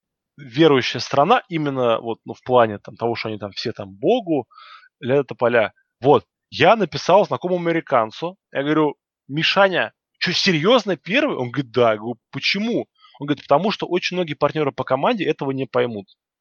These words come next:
То есть, говорит, а, проще признаться, что ты гей, чем признаться, что ты атеист. То есть ты можешь быть мусульманином, ты можешь быть, не знаю, католиком,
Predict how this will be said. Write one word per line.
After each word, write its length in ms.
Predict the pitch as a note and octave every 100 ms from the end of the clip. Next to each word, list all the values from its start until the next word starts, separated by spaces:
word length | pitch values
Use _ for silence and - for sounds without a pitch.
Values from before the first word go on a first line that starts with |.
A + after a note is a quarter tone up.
| _
То 60 | D3+
есть, 80 | D#3
говорит, 160 | F#3 - _ - _
а, 320 | B2+ B2+ - - _ -
проще 400 | D#3+ A3+ - -
признаться, 480 | - C3 E3+ D3
что 180 | - - -
ты 80 |
гей, 380 | A2 A#2+ A3 D#4 _ _ _ _ -
чем 160 | E3
признаться, 400 | - B2 D#3+ G#3
что 160 | - C#3+
ты 40 |
атеист. 360 | C#3+ A#2+ G2+ - _ _ _ - - _ _ _ _ _
То 60 | -
есть 100 | D#3+
ты 80 | G3+
можешь 260 | G#3+ A#3 -
быть 140 | -
мусульманином, 840 | D#3+ E3 - A3 D#3+ B2+ B2+ C#3 D3+ _ - _
ты 100 | C#3
можешь 280 | E3 F#3 E3+
быть, 160 | F3
не 60 | F3
знаю, 200 | E3 C#3+
католиком, 640 | D3 - D3 A#2+ A#2 D#3